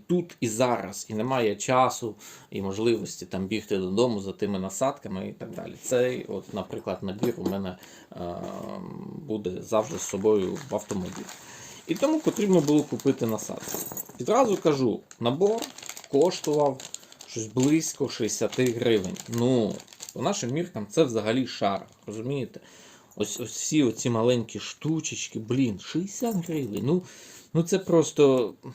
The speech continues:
просто капець. От що ми маємо? Ми маємо, а, камінь такої форми і зернистість, ну, дуже гладенька.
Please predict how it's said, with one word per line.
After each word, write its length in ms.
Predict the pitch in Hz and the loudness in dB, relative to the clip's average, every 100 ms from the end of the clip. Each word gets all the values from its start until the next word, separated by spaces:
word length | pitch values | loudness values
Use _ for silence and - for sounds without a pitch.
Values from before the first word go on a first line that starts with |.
| - - | -18 -6
просто 280 | 147 - 127 | -4 -2 -2
капець. 500 | 117 - 90 - - - | -2 -4 -8 -12 -20 -8
От 200 | 123 123 | -6 -4
що 160 | - 147 | 0 0
ми 120 | 120 | 0
маємо? 400 | 98 95 95 98 | -2 -4 -8 -4
Ми 160 | 131 | 0
маємо, 520 | 139 120 117 107 101 98 - - - _ | 2 2 2 0 -2 -6 -14 -20 -20 _
а, 600 | - 98 92 92 87 92 95 - _ _ _ _ _ | -6 -6 -4 -6 -6 -10 -14 -20 _ _ _ _ _
камінь 460 | - 107 123 151 165 - _ _ - - - - _ _ _ _ | -2 0 0 -4 -6 -10 _ _ -20 -20 -18 -18 _ _ _ _
такої 420 | - - 110 110 120 | -12 -4 4 4 4
форми 600 | - 139 139 143 139 135 _ _ _ _ _ _ _ _ | 0 2 2 -2 -6 -8 _ _ _ _ _ _ _ _
і 400 | 107 104 101 98 - | -4 -2 0 -2 -2
зернистість, 800 | 113 117 117 120 113 - 98 - | 0 0 0 -4 -4 -6 -8 -6
ну, 140 | 147 | -6
дуже 320 | 131 123 110 | -4 -2 -2
гладенька. 720 | 101 98 95 101 120 - 139 | -4 -4 -4 -4 -4 -6 -8